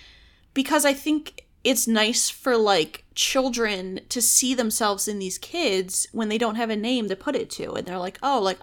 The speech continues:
I could be the hero boy 'cause he doesn't have a name." I like that Billy, who is the little boy who's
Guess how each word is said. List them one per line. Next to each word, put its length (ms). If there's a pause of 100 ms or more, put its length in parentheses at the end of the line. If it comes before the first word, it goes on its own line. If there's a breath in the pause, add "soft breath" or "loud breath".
(120)
I 160
could 160
be 140
the 80
hero 260
boy 240
'cause 180
he 100
doesn't 220
have 160
a 60
name." 440 (520)
I 120
like 260
that 240
Billy, 400
who 160
is 240
the 520 (480 soft breath)
little 240
boy 520
who's 720